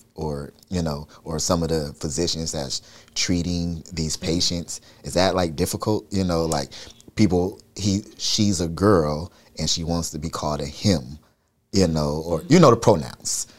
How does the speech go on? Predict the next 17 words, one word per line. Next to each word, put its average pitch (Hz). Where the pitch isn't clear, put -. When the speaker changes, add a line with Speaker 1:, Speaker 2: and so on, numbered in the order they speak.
Speaker 1:
Like, 87
is, 90
is 90
Speaker 2:
Mm-hmm. 113
Speaker 1:
that -
a, 110
is 82
that 95
difficult, -
do 117
you 123
think? -
Speaker 2:
So 262
that's 330
where 254
I 220
think, 226